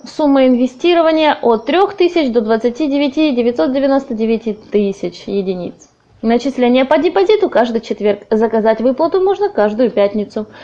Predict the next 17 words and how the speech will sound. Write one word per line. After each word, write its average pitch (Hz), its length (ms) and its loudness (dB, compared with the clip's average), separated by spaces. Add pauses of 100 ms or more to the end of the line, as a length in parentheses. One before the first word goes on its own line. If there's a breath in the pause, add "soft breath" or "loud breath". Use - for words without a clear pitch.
(240 loud breath)
Доходность 359 600 2
шестнадцать 285 540 0
процентов 233 560 0
в 208 40 -4
месяц 220 400 -2
или 254 240 2
ноль 254 260 2
пятьдесят 247 380 -2
три 392 140 0
процента 240 500 -2
в - 60 -10
сутки. - 440 -10 (1200 soft breath)
Срок 311 320 2
работы 247 320 2
тарифа 392 340 2
пятьсот 220 420 -4
дней. 190 340 -6